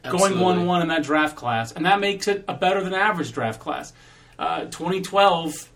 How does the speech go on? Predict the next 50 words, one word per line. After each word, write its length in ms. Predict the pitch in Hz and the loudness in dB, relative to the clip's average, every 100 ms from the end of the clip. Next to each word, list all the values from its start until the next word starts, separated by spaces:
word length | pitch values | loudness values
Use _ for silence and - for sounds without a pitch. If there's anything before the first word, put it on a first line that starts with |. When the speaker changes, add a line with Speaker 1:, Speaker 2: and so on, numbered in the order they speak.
| - - | -20 -12
Speaker 1:
uh, 80 | 151 175 - - | -10 -12 -18 -10
for 160 | 160 | -4
me, 340 | 180 233 185 175 | 0 0 0 -2
it 80 | 185 | -4
was, 220 | 160 151 | -4 -2
uh, 200 | 170 175 | -4 -6
that, 140 | 151 - | -6 -2
that's, 200 | 190 175 | -2 -2
that's 240 | 196 180 | -4 -4
what 100 | 180 | -4
made 180 | 160 175 | -2 -2
it 80 | 139 | -2
good. 200 | 180 147 | -2 -2
The 40 | |
twenty 200 | - 220 | -2 -4
thirteen 360 | 214 202 233 240 | -2 -4 -4 -2
draft 300 | 214 196 180 | 2 2 4
last 300 | 185 208 - | 0 0 -6
year, 300 | 196 190 190 - - - - | -8 -8 -8 -16 -20 -20 -12
you 80 | 175 | 0
basically 220 | 202 190 | 2 2
had 100 | - | -2
three 240 | 151 165 143 | -4 -2 2
guys 480 | 139 113 - - - | 2 2 -4 -14 -8
you 60 | 147 | -8
could 120 | 120 | -2
conceive 340 | 143 160 147 | -2 6 4
of 140 | 127 117 | 4 -2
going 220 | 131 120 | -2 -2
one 160 | 123 123 | -4 -4
one. 340 | 117 101 101 - - _ | -4 -4 -10 -20 -20 _
That's 240 | 180 - 185 | -4 -4 4
not 220 | 220 233 | 4 4
as 100 | - | 0
good 180 | 277 254 | 0 0
as 160 | 233 | -2
seven. 440 | 262 247 285 - - - | -2 -2 -6 -10 -20 -10
I 160 | 160 180 | -6 -6
can 160 | 190 190 | -4 -2
do 80 | |
a 60 | 196 | 0
little 160 | 208 196 | 2 0
basic 320 | 196 196 175 | -2 -2 -2
math. 400 | 175 127 123 - - - - - - | -2 -2 -4 -4 -4 -2 -6 -12 -16
Speaker 2:
<laughs> 200 | - - | -20 -18
Speaker 1:
This 340 | 139 254 294 214 | -4 -2 0 0
year, 200 | 208 208 | 4 4
it 220 | 208 170 | 2 -6
feels 400 | - 233 277 220 | -6 -4 -2 0
like 440 | 208 190 185 - | 2 2 2 -10